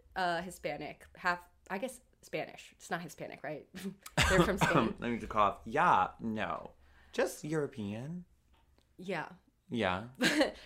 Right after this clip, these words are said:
Speaker 1: So he's half, but he grew up in America, and he visits this place, and he, and he visits Madrid, and he lives in this hotel. And the story is mostly told from his perspective. And she even says in the notes in the back, like, "I knew it was important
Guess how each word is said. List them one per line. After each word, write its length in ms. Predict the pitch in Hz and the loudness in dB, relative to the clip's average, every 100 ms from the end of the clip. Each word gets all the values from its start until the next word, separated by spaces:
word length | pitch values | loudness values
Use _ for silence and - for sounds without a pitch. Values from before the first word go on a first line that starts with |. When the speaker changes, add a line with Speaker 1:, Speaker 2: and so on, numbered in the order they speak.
| - | -12
Speaker 1:
So 260 | - 262 247 | 2 4 4
he's 220 | 269 285 | 2 -2
half, 540 | - 269 262 226 - | 2 6 6 6 2
but 120 | - 208 | -4 -4
he 140 | 226 | -6
grew 260 | - 202 214 | -6 0 2
up 180 | 208 | 2
in 160 | - 190 | -2 -4
America, 640 | 180 170 165 165 170 156 - | -4 -4 -6 -6 -6 -4 -6
and 220 | 165 160 | -6 -8
he 260 | 165 180 175 | -8 -12 -12
visits 480 | 160 175 180 170 - - - - - _ - | -10 -8 -6 -8 -10 -20 -20 -20 -20 _ -18
this 400 | 170 175 170 - | -6 -4 -4 -14
place, 300 | - 185 165 | -12 -8 -8
and 100 | 175 | -8
he, 420 | 170 165 160 160 - _ | -6 -6 -6 -8 -14 _
and 140 | 185 185 185 | -8 -8 -10
he 120 | - 226 | -6 2
visits 320 | 233 262 254 | 4 2 -2
Madrid, 480 | 269 196 190 185 - | -6 -2 0 0 -2
and 180 | 175 175 | -6 -6
he 160 | 175 170 | -8 -6
lives 240 | 170 165 | -6 -6
in 60 | 170 | -10
this 140 | 160 | -10
hotel. 560 | 180 160 - 180 139 - | -10 -10 -6 -6 -6 -6
And 300 | 180 175 180 - | -6 -4 -6 -6
the 160 | 196 175 - | -8 -8 -14
story 360 | - 214 285 | -6 -2 -2
is 100 | 254 | -4
mostly 320 | 190 185 202 | -4 -6 -8
told 240 | 196 180 170 | -6 -6 -6
from 140 | 165 | -10
his 220 | 170 143 - | -12 -14 -14
perspective. 680 | 151 151 175 202 113 87 - - - - | -16 -8 -8 -6 -12 -12 -16 -20 -16 -8
And 120 | 208 | -6
she 140 | 208 | -4
even 240 | 262 262 254 | -6 -4 -6
says 520 | - 220 233 214 190 - | -2 0 0 -2 -4 -8
in 140 | 180 | -6
the 100 | 180 | -4
notes 320 | 180 190 220 | -4 -6 -6
in 80 | 196 | -8
the 60 | 170 | -8
back, 380 | 160 185 175 - | -2 0 0 -2
like, 160 | 160 160 | -8 -4
"I 120 | 185 | -4
knew 200 | 180 190 | 0 0
it 40 | 226 | 0
was 140 | 240 | -2
important 560 | 233 - 185 165 185 | -8 -8 -8 -4 -6